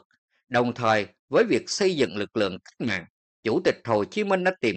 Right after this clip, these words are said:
cách xây dựng mối quan hệ hữu hảo với lực lượng của Mỹ đồn trú ở Trung Quốc. Tháng hai năm một nghìn chín trăm bốn mươi lăm, sau khi lực lượng Việt Minh cứu được Trung úy phi công Mỹ là William Shaw,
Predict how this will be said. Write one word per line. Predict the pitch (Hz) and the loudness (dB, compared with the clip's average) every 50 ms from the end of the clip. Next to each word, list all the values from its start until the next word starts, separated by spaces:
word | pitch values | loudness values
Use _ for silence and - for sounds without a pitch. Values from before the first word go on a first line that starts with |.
| 90 - | -2 -6
cách | 220 220 - | -8 -8 -8
xây | - - - 180 170 | -4 -2 0 0 2
dựng | 151 135 98 85 78 98 | 2 0 0 0 -2 -2
mối | 135 196 226 - | -2 -2 0 0
quan | 190 185 185 151 | 0 0 0 0
hệ | 117 101 78 - | -2 -2 -2 -4
hữu | 80 90 98 143 165 | -6 -6 -4 -4 -4
hảo | 123 107 92 87 113 160 | -2 -2 0 0 0 0
với | 202 196 | 0 0
lực | 185 139 - - - | 0 0 0 -2 -2
lượng | 110 95 87 76 85 | -2 -2 -2 -4 -6
của | - 117 143 | -4 -4 -4
Mỹ | 151 110 92 87 104 151 - _ _ _ _ | -2 -2 -4 -4 -4 -6 -10 _ _ _ _
đồn | 135 117 110 101 92 87 - | 2 2 2 2 2 -2 -2
trú | - 143 208 233 | -2 0 0 0
ở | - 120 | -2 -4
Trung | - - 165 156 156 | -2 -2 -2 -2 0
Quốc. | - 190 208 - _ _ _ _ _ _ _ _ _ _ _ _ _ _ _ _ - | 0 0 -2 -2 _ _ _ _ _ _ _ _ _ _ _ _ _ _ _ _ -6
Tháng | 127 143 202 202 | -4 -4 -2 -2
hai | 175 175 170 160 160 160 | 0 2 2 2 2 0
năm | 151 156 | 0 -2
một | 143 104 98 | -4 -2 -2
nghìn | 98 95 90 90 - | -2 -4 -4 -6 -8
chín | - 147 214 220 | -6 -6 -4 -2
trăm | - 160 160 156 151 | -2 -2 -2 0 2
bốn | 147 165 208 | 2 2 2
mươi | 196 170 | 2 0
lăm, | 156 147 139 - _ _ _ _ _ _ - | 0 -2 -2 -6 _ _ _ _ _ _ -4
sau | - 190 190 185 | 2 2 2 4
khi | 185 196 185 | 6 6 6
lực | 160 127 110 - - | 6 6 4 2 2
lượng | 113 110 95 95 98 | 0 0 0 0 -2
Việt | 107 104 98 - 180 | -2 -2 -2 -2 -2
Minh | 175 175 180 180 170 175 | 0 0 0 0 -4 -2
cứu | - 175 220 254 | 0 0 0 2
được | 202 117 95 - _ | 0 -2 -2 -2 _
Trung | - 190 175 180 | -2 0 2 4
úy | 165 180 233 226 - | 2 2 2 0 -2
phi | - 185 175 - | -2 -4 -2 0
công | - 180 170 160 131 | 0 0 0 0 0
Mỹ | 101 92 87 95 98 - _ _ _ _ | -2 -2 -4 -6 -10 -16 _ _ _ _
là | 117 113 107 98 90 | -2 0 2 2 0
William | 85 98 131 165 180 175 175 175 156 156 160 160 160 151 | 0 0 0 2 2 4 2 2 4 2 2 0 0 -4
Shaw, | - - - - 156 151 147 143 | -8 -6 -2 0 0 2 0 -2